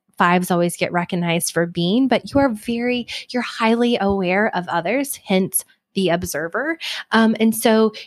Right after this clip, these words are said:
you have this ability to be really gentle and considerate of how others are feeling and, and what they're going through. Even though you may not want to, to share your own feelings, you have that ability to observe and perceive others.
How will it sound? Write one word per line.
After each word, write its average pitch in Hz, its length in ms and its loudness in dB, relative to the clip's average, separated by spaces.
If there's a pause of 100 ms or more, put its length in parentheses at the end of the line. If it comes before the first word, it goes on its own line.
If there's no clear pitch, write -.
you 240 260 2
have 233 500 0
this 196 220 0
ability 180 460 2
to 185 100 -8
be 180 180 0
really 165 400 0 (240)
gentle 170 580 0
and 185 160 0
considerate 170 800 0
of 185 120 0
how 170 500 2 (280)
others 185 280 2
are 180 100 0
feeling 175 360 0
and, 170 300 0
and 180 200 2
what 175 200 0
they're 170 140 0
going 170 340 0
through. 269 200 0
Even 247 240 0
though 226 420 2
you 220 180 2
may 196 140 4
not 185 160 2
want 190 180 2
to, 185 160 4
to - 220 -4
share 180 480 0
your 202 240 2
own 190 180 2
feelings, 185 600 -2
you 220 160 0
have 202 260 -4
that 190 160 -2
ability 180 380 0
to - 180 -6
observe 175 400 -2
and 175 120 -2
perceive 165 460 -6
others. 165 340 -2